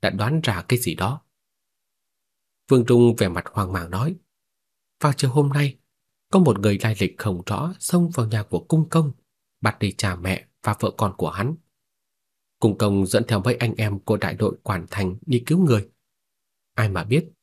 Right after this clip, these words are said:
vừa đi liền không quay trở lại. Lão Nô tưởng rằng cung công nợ tiền cờ bạc nên bị người ta truy đuổi, vì thế không dám bẩm báo với thiếu gia. Lão Nô tự mình mang người đi tìm. Kết quả là vừa nãy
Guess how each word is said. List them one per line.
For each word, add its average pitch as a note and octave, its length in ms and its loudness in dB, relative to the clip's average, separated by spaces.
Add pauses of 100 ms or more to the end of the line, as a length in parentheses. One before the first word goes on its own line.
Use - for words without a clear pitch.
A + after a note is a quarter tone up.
(120)
vừa A#2+ 120 6
đi D3 320 0 (160)
liền A2 280 4
không D#3+ 180 0
quay D#3+ 160 2
trở F#2+ 180 -2
lại. F#2 180 -6 (840)
Lão G#2+ 180 2
Nô G2 200 -2
tưởng F2 200 0
rằng F2 360 -4
cung G2+ 260 0
công G2+ 360 0
nợ G#2 220 0
tiền G#2 140 0
cờ G2+ 160 -2
bạc F2+ 240 -6 (380)
nên A2 360 4
bị A2+ 120 4
người G2 160 -2
ta G2 220 -4
truy G2+ 140 2
đuổi, F2 200 -2 (840)
vì A2 140 6
thế G#2+ 160 0
không G#2 180 0
dám D3+ 240 0
bẩm F2 200 0
báo G2 280 -2
với C3 100 2
thiếu D3 160 2
gia. G#2+ 320 -6 (840)
Lão A2 180 2
Nô G#2 140 0
tự G2+ 180 0
mình G2 380 -2
mang D3 160 2
người A#2 120 2
đi C#3+ 240 0
tìm. G2+ 180 2 (720)
Kết A#2 260 2
quả G2+ 160 0
là F2+ 140 0
vừa G2+ 180 -2
nãy C#3+ 400 -4